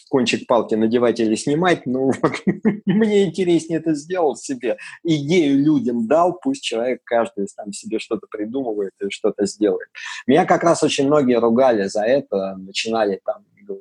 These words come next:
говорить, что вот, да ты посмотри, да ты сместил центр тяжести, и сейчас вот там у людей суставы начнут портиться и все остальное.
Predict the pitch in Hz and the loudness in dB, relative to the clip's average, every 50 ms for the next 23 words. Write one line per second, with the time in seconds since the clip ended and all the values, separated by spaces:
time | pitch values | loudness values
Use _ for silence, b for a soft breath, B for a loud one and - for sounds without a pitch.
0 | - _ _ _ _ - 104 110 110 101 98 - - - 95 - 135 156 151 107 | -16 _ _ _ _ -4 -2 -2 -2 -2 -4 -6 -6 -6 -4 0 0 2 2 2
1 | 98 - 101 - 101 - - 113 104 104 - 135 147 135 104 95 - 104 - - | 0 -2 -4 -6 -6 -4 0 0 0 0 0 -2 -2 -2 -4 -6 -8 -8 -8 -6
2 | 110 113 113 113 - - - 113 101 101 - 110 104 - - - - - - 135 | -8 -6 -4 -4 -4 0 0 0 0 0 0 -4 -4 -4 -8 -14 -6 0 0 2
3 | 147 135 - - - - - - - B B B B B B B B B B _ | 2 0 -2 -4 -4 -4 -4 -6 -6 B B B B B B B B B B _
4 | - - 123 113 107 104 104 104 - - - - - - 123 110 - - 104 101 | -20 -20 -18 -16 -14 -12 -10 -10 -8 -6 -6 -4 -2 0 0 0 0 0 -2 -2
5 | - 104 98 101 101 104 101 101 - 101 - - 127 120 110 101 98 - - 101 | 0 0 2 2 2 2 0 -2 -4 -4 -2 0 0 2 2 0 0 -2 -2 -4
6 | 101 - - 110 104 - - - - 98 98 - - 107 101 - - - 107 107 | -4 -2 0 -2 -2 -2 -4 -8 -6 -6 -6 -4 -2 -2 -2 -2 -4 -6 -4 -4
7 | 107 110 104 98 90 90 | -4 -4 -6 -6 -10 -14